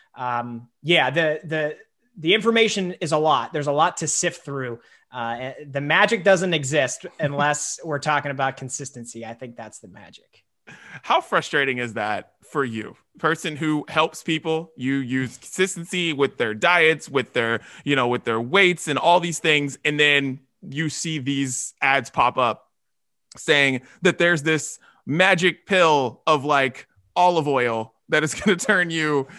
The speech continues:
Speaker 2: into this, this, this healthy, skinny, buff person. Like, how does that frustrate you? How bad does that frustrate you when you see that stuff?
Speaker 1: <laughs> It's, it's frustrating that those are the messages that seem to be amplified the loudest.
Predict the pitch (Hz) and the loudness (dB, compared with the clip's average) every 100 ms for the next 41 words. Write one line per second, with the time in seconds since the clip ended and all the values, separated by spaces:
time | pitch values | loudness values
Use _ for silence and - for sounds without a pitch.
0 | - - 180 180 180 160 160 - - 208 | -8 0 0 2 2 4 2 -2 -6 -4
1 | 196 214 220 202 170 175 - 175 180 370 | -4 -2 -4 -4 -2 -2 -2 -6 -4 2
2 | 180 170 180 165 - - 165 165 165 147 | 2 2 -4 -6 -6 -2 0 0 -4 -6
3 | 160 156 160 156 - - 208 156 147 120 | -2 2 2 2 -8 -2 0 0 -2 -4
4 | 113 - - 196 180 220 233 - 202 208 | -6 -10 -6 -2 0 4 4 4 0 2
5 | 269 - - 214 - 208 202 208 202 220 | 2 2 4 4 4 0 2 -2 -4 -2
6 | 185 262 233 - 202 185 170 156 139 147 | 2 2 0 0 4 4 2 0 0 0
7 | 127 131 113 120 117 120 123 - - - | -4 -4 -4 -4 -4 -6 -10 -14 -14 -12
8 | 113 - _ _ _ - - - 202 - | -14 -14 _ _ _ -8 -8 -6 -4 -4
9 | 226 - 196 - - 254 - - - 220 | -6 -4 -4 -4 -6 -6 -6 -8 -6 -6
10 | - 240 285 349 311 220 185 160 170 180 | -6 -6 -4 -4 -2 0 0 2 2 2
11 | 165 151 147 139 139 156 170 139 135 123 | 0 0 0 0 -2 -2 -4 -6 -8 -6
12 | 123 117 143 135 123 123 127 135 135 - | -6 -6 -8 -6 -8 -10 -6 -6 -6 -6
13 | 127 120 110 104 123 - 98 - - | -6 -6 -8 -8 -6 -6 -10 -14 -14